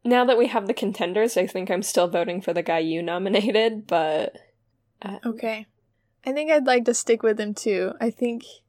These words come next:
Speaker 2: it's, for me, it's the difference of, like, obviously we established that third guy didn't necessarily have to do anything in his situation, but, man, that second guy,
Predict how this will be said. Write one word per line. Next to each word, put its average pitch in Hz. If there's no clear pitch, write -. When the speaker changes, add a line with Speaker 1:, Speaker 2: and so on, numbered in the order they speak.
Speaker 2:
it's, -
for 247
me, 285
it's -
the 220
difference 220
of, 202
like, 196
obviously 269
we 226
established 208
that -
third 240
guy 202
didn't 339
necessarily 202
have 196
to 214
do 190
anything 196
in 196
his 196
situation, 196
but, 220
man, 269
that 240
second 262
guy, 247